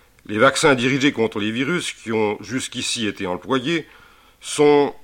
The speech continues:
soit le vaccin contre la rage, le vaccin de Pasteur, dont on a conservé le principe mais modifie la technique, soit le vaccin contre la fièvre jaune,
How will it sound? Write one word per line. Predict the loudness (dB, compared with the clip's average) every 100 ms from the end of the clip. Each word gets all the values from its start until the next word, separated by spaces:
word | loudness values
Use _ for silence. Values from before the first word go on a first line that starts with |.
| -20 -14
soit | -10 2 6 8
le |
vaccin | 8 4 4 0
contre | 0 -2
la | 2 4
rage, | 6 4 4 0
le | -2
vaccin | -2 -2 -4
de | -4
Pasteur, | -2 -4 0 2 4
dont | 2 -2
on |
a | -2
conservé | -2 -2 -2 -2 -4
le | -4
principe | -2 0 0 -6 -6
mais | -8 -8
modifie | -8 -8 -8 -8
la | -6
technique, | -8 -8 -8 -10 -20 _ _ _ _ _ _
soit | -6 6 8
le | 8
vaccin | 6 4 2 2
contre | 2 0
la | 0
fièvre | 0 -2 -2
jaune, | 2 4 4 2